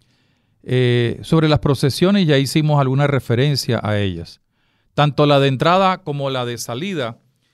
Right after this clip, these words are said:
tienen el significado de pertenecer a un pueblo que peregrina en la vida, cultura e historia de los pueblos, y que el mismo Señor camina junto con nosotros.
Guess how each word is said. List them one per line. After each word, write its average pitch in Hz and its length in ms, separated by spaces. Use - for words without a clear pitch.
tienen 165 260
el 185 80
significado 147 800
de 151 100
pertenecer 120 720
a 175 60
un 143 180
pueblo 190 440
que 180 160
peregrina 180 1080
en 127 200
la 113 140
vida, 131 480
cultura 139 720
e 123 100
historia 123 480
de 131 80
los 113 140
pueblos, 98 560
y 135 120
que 151 220
el 143 120
mismo 233 420
Señor 170 540
camina 139 420
junto 127 380
con 110 200
nosotros. 98 760